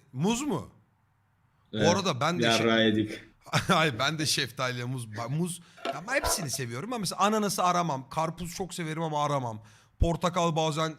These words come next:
Speaker 1: aşeriyorum, çok istiyorum ama genelde şeftali her zaman gömerim yani. Muz dedim.
Speaker 2: Muz ya. Evet.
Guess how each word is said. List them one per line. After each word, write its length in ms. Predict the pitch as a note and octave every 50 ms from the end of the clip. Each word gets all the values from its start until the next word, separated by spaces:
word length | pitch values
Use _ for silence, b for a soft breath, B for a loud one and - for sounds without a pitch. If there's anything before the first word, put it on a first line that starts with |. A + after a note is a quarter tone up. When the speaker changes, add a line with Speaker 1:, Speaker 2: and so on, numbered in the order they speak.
| - -
Speaker 1:
aşeriyorum, 560 | - C#3 - - E3 D3+ D3+ D3+ D3 C#3 C3+ B2
çok 240 | - D3 C3+ -
istiyorum 440 | - - - - B2 G#2+ G#2+ A#2 C3+ C#3+
ama 240 | C#3+ D3+ D#3+ F3 F3+
genelde 380 | F3 E3+ E3 D3 C#3+ D3+ E3
şeftali 580 | D#3+ - E3+ D#3 C3+ - - D3+ D3 D3+ D#3+ E3
her 80 | D#3+ C#3+
zaman 320 | B2+ C3 C3 C#3 D3 C#3+
gömerim 360 | C#3 B2+ B2+ B2 A2+ G#2+ F#2+
yani. 200 | F2+ F2 E2+ D#2 _ _ _ _ _ _ _ _ _ _ _ _ -
Muz 220 | F3 G3 F3+ B2+
dedim. 200 | B2 G#2+ - - - _ _ _ _ _ _
Speaker 2:
Muz 320 | C3 A#2+ A#2 A2 G2+ G2 G2
ya. 420 | G2 F#2+ F#2 F#2 F2+ F2+ F2+ F2 - _ _ _ _ _
Evet. 280 | - A2 G2+ G2 F#2+